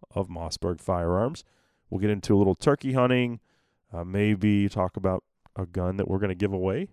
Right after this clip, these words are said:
in the near future, and what it's like from a manufacturer standpoint when it comes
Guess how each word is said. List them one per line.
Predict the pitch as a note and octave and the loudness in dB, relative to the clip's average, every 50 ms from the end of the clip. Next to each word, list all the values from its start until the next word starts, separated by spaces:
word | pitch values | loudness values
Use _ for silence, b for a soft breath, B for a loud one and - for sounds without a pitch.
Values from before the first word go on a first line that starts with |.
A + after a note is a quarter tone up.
| _ _ - | _ _ -12
in | - D3 | -10 -8
the | D3 D3 | -6 -6
near | D3+ D3+ | -6 -6
future, | - - - - - - - C4+ A#3+ - _ _ _ _ _ _ _ _ _ _ | -6 -4 -4 -4 -2 -2 -2 -2 -2 -4 _ _ _ _ _ _ _ _ _ _
and | - A#2+ B2+ C3 C3+ C3+ C3+ C3+ C3+ C#3 C3+ - - - _ _ _ - | 0 2 4 4 4 4 4 4 2 0 -2 -10 -14 -20 _ _ _ 4
what | B2+ C3+ D#3 C#3+ | 8 8 8 8
it's | - - | 6 2
like | D3 C#3+ C#3 A#2 - - _ _ | 2 2 2 2 -2 -12 _ _
from | - - C3+ B2+ | -6 -2 -2 -2
a | A2+ A#2+ A#2+ A#2 | 0 0 -2 0
manufacturer | A2 A2+ A#2 A#2 A2+ G#2+ G2 - F#3 A3+ B3+ - - - A#2 G2+ | 0 2 0 2 0 -2 -2 0 0 0 -2 -2 -2 -2 -2 -2
standpoint | - - G#2+ F#2+ F2+ F2 - - - F2+ F2+ - - - - _ _ _ _ _ _ _ _ _ _ _ _ | -2 -4 -6 -6 -6 -6 -6 -6 -6 -6 -6 -8 -12 -16 -20 _ _ _ _ _ _ _ _ _ _ _ _
when | - G2+ G2+ G2 | -4 -2 -2 0
it | G2 - - | -2 -4 -6
comes | - - G2 F#2+ F2+ F#2 F#2 - | -6 -2 -2 -2 -2 -2 -6 -8